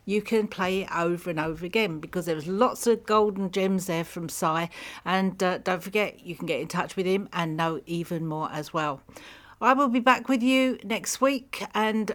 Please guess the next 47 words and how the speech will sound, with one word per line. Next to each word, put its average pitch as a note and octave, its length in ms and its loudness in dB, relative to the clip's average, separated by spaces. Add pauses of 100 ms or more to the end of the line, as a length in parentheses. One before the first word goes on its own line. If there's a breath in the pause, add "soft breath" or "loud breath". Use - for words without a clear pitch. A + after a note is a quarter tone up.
uh, G3 60 -2
this A#3 320 0
is, A3 300 -2
uh, G3 240 2
recording, G#3 720 0
and, F3 420 -2
uh, F3 240 -2
on F#3 180 -4
behalf F3+ 480 0
of E3+ 280 -2
East F#3+ 260 -2
Leeds F3 220 -4
F E3 200 -4
M, B3 420 2 (200 loud breath)
we're G3+ 140 2
still A3+ 500 4
not G#3+ 320 2
back G#3 180 0
in G#3+ 140 4
the F#3 80 0
studio, F#3 680 0
so, F#3 500 0
uh, E3+ 140 2
still A#3 280 4
virtual, G3+ 680 2 (300 loud breath)
and G3 340 -2 (100)
we're F#3+ 200 2
very G#3+ 240 4
thankful G#3 520 2
for F#3+ 380 2
all F#3+ 240 -2
their F#3 160 -2
support F#3 560 -2
and F3+ 180 -4
help F3+ 320 -2
through E3+ 200 -8
this E3 260 -4
time F#3 540 -2
as G3 280 -4
well. A#3 380 -4 (320 loud breath)
And G#3 220 0
we G#3 100 6
will A3+ 160 2
be B3+ 220 2
back - 360 -4
with F3+ 160 -6
you A#3 220 -2